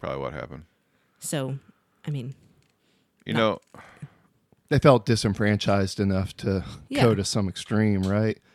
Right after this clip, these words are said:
Speaker 3: But
Speaker 2: Yeah.
Speaker 3: it's just like this victim, this victim mentality, though. The, "Oh, this, this school wronged me, so I'm gonna go mow down a bunch of people that had nothing to do with it." I
Speaker 2: No,
Speaker 3: mean,
Speaker 2: I mean,
Speaker 1: there'd be a
Speaker 2: babies.
Speaker 1: bunch of
Speaker 3: Yeah,
Speaker 1: people
Speaker 3: you know,
Speaker 1: dead if I
Speaker 2: Babies.
Speaker 1: did that.
Speaker 3: burn, burn in hell.
Speaker 1: Yeah, I mean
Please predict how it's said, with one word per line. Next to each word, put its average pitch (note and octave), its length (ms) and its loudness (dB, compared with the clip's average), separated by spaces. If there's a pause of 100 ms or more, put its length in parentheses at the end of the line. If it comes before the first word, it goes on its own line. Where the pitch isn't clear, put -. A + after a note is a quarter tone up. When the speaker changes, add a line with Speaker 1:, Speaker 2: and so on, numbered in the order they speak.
(120)
Speaker 3:
But A#2+ 380 2
Speaker 2:
Yeah. - 60 -4 (1160)
Speaker 3:
it's - 80 -20
just B2+ 220 0
like B2+ 160 4
this A#2 160 2
victim, A2 800 2 (100)
this A#2 240 2
victim A#2+ 400 0
mentality, G#2 580 2
though. G#2 300 -2 (160)
The, G#2 160 2
"Oh, A#2+ 220 8
this, B2 360 2
this C#3+ 140 4
school C#3+ 240 8
wronged B2+ 300 8
me, G#2+ 100 4
so A2+ 140 2
I'm A2 100 4
gonna A2+ 140 6
go G#2+ 160 6
mow G#2 200 6
down G#2 200 4
a G2 40 0
bunch G#2 200 0
of A#2+ 60 -12
people G#2 220 2
that F#2+ 60 0
had F#2+ 160 0
nothing G2+ 240 0
to F#2 100 2
do G2 140 0
with F2+ 120 -2
it." - 100 -8 (760)
I G#2 40 0
Speaker 2:
No, G2+ 40 2
Speaker 3:
mean, F#2+ 300 0
Speaker 2:
I F#3+ 60 -4
mean, D3 280 -2 (320)
Speaker 1:
there'd - 180 2
be D3+ 60 -2
a - 40 0
Speaker 2:
babies. F#2+ 120 -2
Speaker 1:
bunch A2+ 100 6
of A2 80 6
Speaker 3:
Yeah, G#2+ 60 2
Speaker 1:
people G2+ 140 -2
Speaker 3:
you A2+ 40 6
know, A2 120 6
Speaker 1:
dead F#2 140 2
if F2+ 100 -8
I G#2 60 0
Speaker 2:
Babies. C3+ 280 0
Speaker 1:
did D#2 60 -4
that. D#2+ 40 4
Speaker 3:
burn, B2 160 8 (100)
burn A#2+ 200 4
in A2 80 2
hell. G2 260 0 (880)
Speaker 1:
Yeah, E2+ 280 0
I A2 100 -6
mean F2+ 300 -6